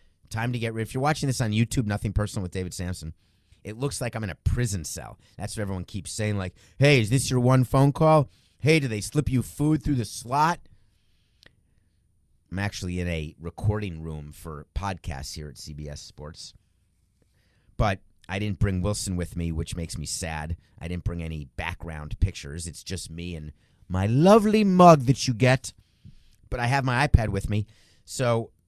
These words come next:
I turn on the iPad, rent the movie, and I start watching Dazed and Confused. Now, remember how I watch movies. The only thing I knew about it was that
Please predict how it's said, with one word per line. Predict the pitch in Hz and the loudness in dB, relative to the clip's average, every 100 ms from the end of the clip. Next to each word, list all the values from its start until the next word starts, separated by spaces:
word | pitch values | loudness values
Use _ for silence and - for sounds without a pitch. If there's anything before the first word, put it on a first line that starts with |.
| - | -10
I | 98 | -10
turn | 95 - 92 | -8 -6 -6
on | 92 | -4
the | |
iPad, | 92 147 - 147 135 120 _ | 0 0 2 0 0 -2 _
rent | 110 123 | -4 -4
the | - | -2
movie, | 110 113 110 104 - _ _ _ _ _ _ _ _ _ _ - | -2 0 0 -4 -8 _ _ _ _ _ _ _ _ _ _ -8
and | 117 | -4
I | |
start | 113 180 180 | -2 2 2
watching | 127 131 - | 4 2 2
Dazed | 101 113 110 | 0 2 2
and | 104 | -2
Confused. | 101 92 123 110 107 - - | -8 -6 0 2 0 -6 -4
Now, | 120 | 0
remember | 120 117 120 170 196 175 | 4 4 4 4 4 4
how | 139 147 | 4 4
I | 139 | 4
watch | 123 123 - | 2 2 0
movies. | 107 80 - - _ _ _ _ _ _ _ _ _ | -4 -4 -10 -14 _ _ _ _ _ _ _ _ _
The | 107 113 | -12 -4
only | 135 180 196 | 2 4 2
thing | - 175 | 0 -2
I | 160 | 0
knew | 143 147 175 | 4 6 6
about | 165 170 | 6 4
it | 196 - _ _ _ _ _ _ _ _ - | 2 0 _ _ _ _ _ _ _ _ -4
was | 139 131 120 | 0 2 4
that | 147 147 | 4 2